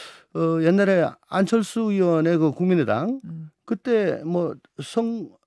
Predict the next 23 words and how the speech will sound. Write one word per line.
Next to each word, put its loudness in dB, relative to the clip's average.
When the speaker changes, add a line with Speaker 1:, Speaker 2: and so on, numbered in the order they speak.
Speaker 1:
어, -2
공천 0
관련해가지고 0
무슨 -6
문제가 0
있었나요? -2
그 -8
뭐 -2
큰 -2
그 -2
Speaker 2:
음, -
예, -6
예. -6
Speaker 1:
검찰 2
수사를 2
많이 2
받곤 0
했었습니다. -2
Speaker 2:
음. -20
Speaker 1:
그때 -2
위기가 2
왔을 -2
때 -4